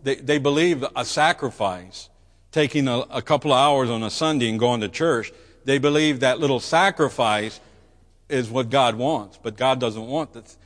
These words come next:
He wants us to be, He wants us to sacrifice. He wants us to do these things. But what does He desire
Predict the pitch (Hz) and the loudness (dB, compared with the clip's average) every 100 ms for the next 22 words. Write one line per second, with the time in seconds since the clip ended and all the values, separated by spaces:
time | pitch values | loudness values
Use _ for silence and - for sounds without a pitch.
0 | _ - 156 147 208 - 147 120 - 117 | _ -2 2 2 2 0 -2 -4 -8 -6
1 | 113 104 - _ _ - - 143 151 220 | -6 -8 -12 _ _ -20 -12 -4 0 0
2 | 180 139 - 117 175 214 - 104 127 147 | 0 -4 -4 -6 0 0 -2 -8 -6 -6
3 | 131 120 160 208 165 131 127 117 190 175 | -6 -4 -2 -4 -6 -8 -8 -4 -2 -2
4 | 131 - 143 139 120 139 151 185 190 190 | -4 -6 -10 -8 -4 -4 -2 0 0 0
5 | 165 160 175 175 175 | -4 -2 0 0 -2